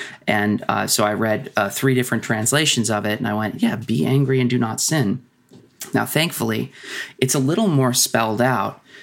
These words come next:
in, um, th-, there is a, a translation called the Message, which is very, very popular amongst evangelical, uh, Christians these days. Uh,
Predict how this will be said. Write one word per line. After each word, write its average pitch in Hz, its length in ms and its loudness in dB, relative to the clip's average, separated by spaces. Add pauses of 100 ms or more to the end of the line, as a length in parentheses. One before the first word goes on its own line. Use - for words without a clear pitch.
(280)
in, 113 460 2
um, 104 280 -2 (100)
th-, - 180 2
there 127 220 4
is 147 140 0
a, 113 260 2
a 104 180 -2
translation 117 560 0
called 110 200 -4
the 98 80 -2
Message, 110 800 -2 (400)
which 117 160 2
is 110 120 0
very, 127 260 4
very 117 180 0
popular 104 540 -2
amongst 104 500 -2
evangelical, 107 920 -2
uh, 101 180 -2
Christians 104 520 -2
these 104 220 -2
days. 104 460 -4 (520)
Uh, 110 320 -2